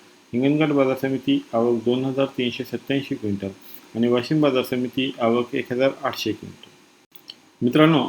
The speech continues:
आज दिनांक एकोणतीस फेब्रुवारी दोन हजार चोवीसला सोयाबीनची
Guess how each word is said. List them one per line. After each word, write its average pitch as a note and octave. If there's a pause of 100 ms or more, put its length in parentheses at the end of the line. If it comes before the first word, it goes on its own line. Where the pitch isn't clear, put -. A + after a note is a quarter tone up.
(100)
आज B2
दिनांक C#3
एकोणतीस C3
फेब्रुवारी B2+
दोन A2+
हजार A#2 (100)
चोवीसला A2+ (560)
सोयाबीनची C#3